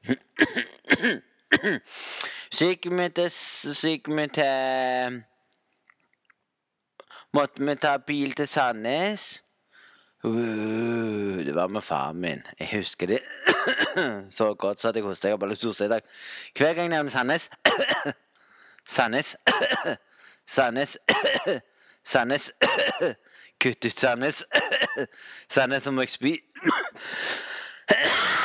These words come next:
<coughs> Satan. Sandnes. <coughs> Fy faen. Sandnes. <coughs> Kutt ut Sandnes. <coughs> Sorry at jeg liker, eh,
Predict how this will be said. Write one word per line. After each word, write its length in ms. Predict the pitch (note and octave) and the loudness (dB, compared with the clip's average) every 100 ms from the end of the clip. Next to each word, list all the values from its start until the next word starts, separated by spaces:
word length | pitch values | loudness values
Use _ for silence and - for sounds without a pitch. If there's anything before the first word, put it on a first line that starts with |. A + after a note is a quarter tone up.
| - - - - - B3 A#4 D#3+ | 2 2 2 2 2 0 0 -2
<coughs> 0 | |
Satan. 1120 | - - - A#2 A#2 A#2 - - _ F2+ E2 D#2+ _ - | -2 -6 -2 2 4 4 0 -10 _ -2 -2 -4 _ -4
Sandnes. 480 | - A#2 G2+ A#2+ - - D#5 C#4+ | 2 2 0 -4 0 0 2 0
<coughs> 360 | C#3+ G#2 F#2 - | 0 0 -4 -6
Fy 120 | C3+ | -8
faen. 580 | - C3+ A#2+ G2 A#2+ A#2+ _ _ _ _ _ _ _ - | -2 0 0 0 -4 -8 _ _ _ _ _ _ _ -2
Sandnes. 420 | - G#2 A#2 - - C#5 D4+ | 0 2 0 0 0 2 2
<coughs> 300 | D#3+ A2+ - | 0 -2 -4
Kutt 400 | - - _ - | -2 -2 _ -2
ut 320 | G#2+ G#2+ - | -2 -2 -2
Sandnes. 600 | - G#2+ G2+ G2+ D3 - - - - | 0 0 0 -4 -4 -6 0 0 2
<coughs> 1040 | B3 F#3+ - - - - - A2+ G2 - | 0 -2 -6 -14 -8 -6 -6 -6 -6 0
Sorry 340 | C3 C3 C3 C3 | 2 4 2 2
at 180 | B2+ B2 | 0 -2
jeg 100 | B2+ | -2
liker, 540 | A#2+ G#2+ G2+ D#2+ D#2+ B2 | 0 -2 -2 -4 0 0
eh, 340 | - _ - | 0 _ -20